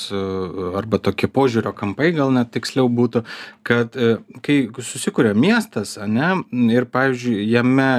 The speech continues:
gerai vystosi ir prekyba, amatai, na, pinigų daugiau sukaupiama, tai vystosi yra miesto apylinkės. Tai yra, n-, čia neturėkime omeny rajoną, ane, bet taip daugiau, net plačiau pasižiūrėti, nu,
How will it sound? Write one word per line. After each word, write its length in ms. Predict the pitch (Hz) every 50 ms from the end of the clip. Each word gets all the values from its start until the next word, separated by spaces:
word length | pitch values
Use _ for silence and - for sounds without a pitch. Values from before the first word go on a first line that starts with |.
| 113 104 107
gerai 340 | 110 113 113 120 117 110 107
vystosi 560 | 104 113 120 117 - - 110 101 - - -
ir 100 | 101 98
prekyba, 640 | - - 101 101 - - 196 185 170 143 120 113 107
amatai, 720 | 107 107 107 113 110 - - 175 175 165 156 151 139 123
na, 300 | 110 101 98 95 95 95 92
pinigų 440 | - - 127 151 175 180 196 208 190
daugiau 300 | 170 160 151 147 151 143
sukaupiama, 640 | 143 - 156 143 - 143 135 - 127 117 113 110 113 - - - - - - - - _ _
tai 200 | - 131 131 127
vystosi 460 | 127 143 143 139 - 139 127 - - 123
yra 180 | 117 117 110 - -
miesto 440 | - 110 107 113 120 117 110 - 104
apylinkės. 680 | 98 - - 113 107 98 95 95 92 - - - - - _ _ _ _ _ _ _ _ -
Tai 80 | 95
yra, 200 | 98 95 95 98 90 78
n-, 240 | 80 101 107 107 101
čia 140 | 90 - 120 110
neturėkime 540 | 107 101 - 110 113 107 - - 104 98
omeny 320 | 98 98 98 98 104 104 101
rajoną, 520 | 98 98 95 104 123 127 110 95 92 92 95
ane, 140 | 98 104 110
bet 160 | 98 98 98
taip 140 | - 107 101 104
daugiau, 400 | 110 107 101 101 135 135 123 107
net 220 | 101 95 92 -
plačiau 340 | - 113 110 - - 160 151 117 -
pasižiūrėti, 720 | - 98 - - 98 98 98 95 101 98 95 - - 98
nu, 140 | 107 113 113